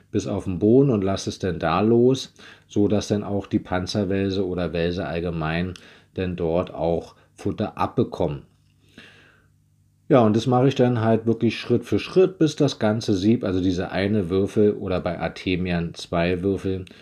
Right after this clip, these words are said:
dann komplett verfüttert wurde. Mache das immer nach und nach, wo ich dann auch sehe, dass die Fische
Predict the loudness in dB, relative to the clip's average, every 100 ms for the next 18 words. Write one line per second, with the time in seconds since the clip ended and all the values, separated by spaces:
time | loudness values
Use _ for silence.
0 | -20 _ -2 -2 -2 -4 -4 -2 -2 -4
1 | -16 -20 _ _ -6 0 2 4 4 6
2 | 6 8 6 2 -10 -20 _ _ _ _
3 | -6 -2 0 2 0 0 -2 -2 -2 -2
4 | -4 -4 -4 -2 0 -2 -4 -10 _ _
5 | _ _ -12 -2 2 2 2 0 -2 -4
6 | -4 0 4 4 2 -2 -2 -6 -6 -4
7 | -4 -2 -4 -4